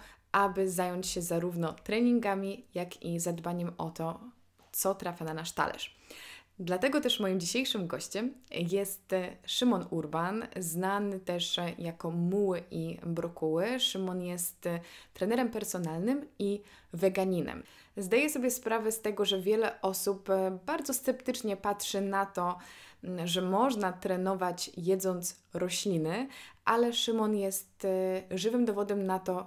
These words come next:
że się da, e, łamie stereotypy i udowadnia, że można osiągać równie dobre wyniki, mm, treningowe, budować masę mięśniową,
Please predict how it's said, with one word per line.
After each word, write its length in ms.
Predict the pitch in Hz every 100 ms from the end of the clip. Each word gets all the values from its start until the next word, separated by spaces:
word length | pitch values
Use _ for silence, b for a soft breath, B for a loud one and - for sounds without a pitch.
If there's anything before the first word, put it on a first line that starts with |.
| -
że 200 | 165 175
się 320 | - 170 170 - _
da, 440 | 165 165 165 196 233 B B B -
e, 240 | 170 175
łamie 380 | 170 208 254 254
stereotypy 840 | - 208 196 190 - 170 190 240 285 -
i 320 | 254 254 262 -
udowadnia, 680 | 254 262 214 208 214 208 202
że 260 | 196 190
można 400 | 190 190 196 190
osiągać 560 | 180 - 190 185 190 -
równie 680 | 185 185 226 247 208 185 180 180
dobre 560 | 170 190 185 180 180 180
wyniki, 760 | 170 180 185 190 185 180 170 B B B B -
mm, 360 | 175 175 170
treningowe, 840 | 175 214 254 254 196 170 170 175 180
budować 420 | 180 180 202 233
masę 340 | 214 196 - 185
mięśniową, 760 | 175 170 - 165 156 160 185